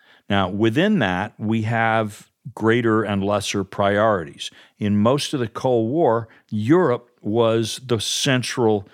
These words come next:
focus of the contest. But even so, we fought a war in Korea and a war in Vietnam. And we were heavily involved in Asia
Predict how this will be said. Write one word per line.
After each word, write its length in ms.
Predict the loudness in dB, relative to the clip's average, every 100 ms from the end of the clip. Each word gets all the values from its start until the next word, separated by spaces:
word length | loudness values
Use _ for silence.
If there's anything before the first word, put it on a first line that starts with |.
| _ _ _ _ _ _ _ _ _ _
focus 680 | -6 2 2 2 -6 -8 -10 -6
of 160 | -4 -2
the 80 | -4
contest. 720 | -2 -2 -2 -6 -6 -8 -14 -20 _ _ 0
But 120 | 2
even 280 | 2 0 0
so, 280 | 0 0 0
we 200 | 0 -4
fought 300 | -2 0 2
a 60 |
war 300 | 0 2 2
in 120 | 0
Korea 500 | -2 -4 -2 0 2
and 100 | 2
a 60 | 0
war 260 | 0 0 0
in 100 | -2
Vietnam. 720 | 0 0 0 -2 -2 -6 -16 _ _ _ -20 -4
And 160 | 0 2
we 100 | 2
were 140 | 0
heavily 640 | -2 -2 -2 -2 -4 -2 -2
involved 800 | -2 -2 0 2 2 -2 -4
in 280 | -6 -2 -2
Asia 560 | 0 -2 -2 -2 -4